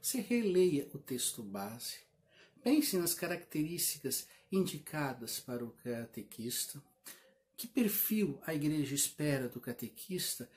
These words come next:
e responda: quais são as características essenciais do catequista para superar os desafios de nosso tempo?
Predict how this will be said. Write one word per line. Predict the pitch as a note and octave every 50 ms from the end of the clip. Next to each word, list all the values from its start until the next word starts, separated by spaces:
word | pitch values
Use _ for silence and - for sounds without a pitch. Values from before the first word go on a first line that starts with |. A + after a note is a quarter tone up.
| - _ -
e | G3+
responda: | G3 - F#3+ - - - - - C3 A#2+ A2 G#2 G2+ G2+ - _ - - - _ -
quais | - C4+ D4 - -
são | - - G#3 G#3 G3
as | E3+ -
características | - - D#3+ D3+ D3 D3 - - - C#3 B2+ A#2+ C#3+ F3+ G#3 G3+ - - G3+ F#3+ - E3+ - - - -
essenciais | A3+ A3+ A3+ A3 - - - F3+ D#3 C#3+ - - - - D3 C#3 C3 C#3+ C#3+ D3 C#3 C#3+ -
do | B2+ B2+
catequista | - - B2 - - A#2+ - - - D#3+ E3+ D#3 - - - D#3
para | - - D3 C#3 -
superar | - - G3+ G3+ - - E3 D#3+ D3+ D3+ D3+ D3+
os | D3+ C3+ -
desafios | - C#3+ C3+ - C3+ A#2+ - - - D3 C#3+ C#3 B2
de | - C#3+
nosso | C3 B2+ A#2+ A#2+ - - B2
tempo? | - - - F2+ - - _